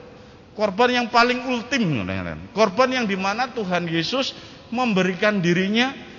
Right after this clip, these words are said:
agar kita hidup. Dia mengorbankan nyawanya agar kita itu sungguh makan tubuh dan darahnya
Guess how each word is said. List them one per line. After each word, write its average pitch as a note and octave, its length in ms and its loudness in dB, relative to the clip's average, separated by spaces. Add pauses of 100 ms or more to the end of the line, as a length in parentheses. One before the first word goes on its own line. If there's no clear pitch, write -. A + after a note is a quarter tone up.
(220)
agar F3+ 560 0
kita G3+ 240 4
hidup. F3+ 400 -2 (1040)
Dia F3+ 180 2
mengorbankan G3+ 760 2
nyawanya G#3+ 480 -2
agar F#3+ 240 -2
kita A#3 320 -4
itu A#3 160 -8
sungguh B3+ 400 -2
makan G#3 480 -2
tubuh E3+ 240 -4
dan C#3+ 240 -2
darahnya F3 560 2